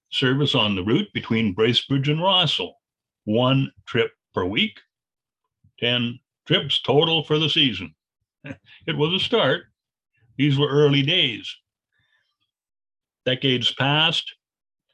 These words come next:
Muskoka's vacation economy expanded. The number of waterways contracts climbed, and mail service was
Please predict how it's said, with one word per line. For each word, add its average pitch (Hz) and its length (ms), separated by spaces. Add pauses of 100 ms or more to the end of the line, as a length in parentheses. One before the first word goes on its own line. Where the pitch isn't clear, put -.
(520)
Muskoka's 113 540
vacation 120 640
economy 120 600
expanded. 139 760 (1700)
The 110 60
number 120 260
of 110 40
waterways 135 840
contracts 143 800
climbed, 160 680
and 131 260
mail 175 240
service 160 460
was 113 240